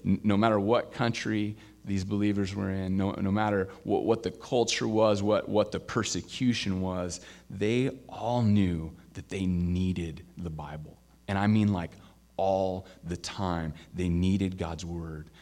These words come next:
The Bible was, was how they knew Jesus.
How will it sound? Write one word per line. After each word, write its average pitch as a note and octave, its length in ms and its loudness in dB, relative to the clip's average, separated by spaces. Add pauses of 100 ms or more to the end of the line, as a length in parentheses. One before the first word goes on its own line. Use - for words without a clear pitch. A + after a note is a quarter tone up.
(100)
The F#2+ 80 0
Bible G2+ 380 2
was, F2 220 -4 (180)
was F#2 280 -4 (180)
how G2 140 0
they F#2+ 180 2
knew F2+ 800 4 (300)
Jesus. E2 800 -4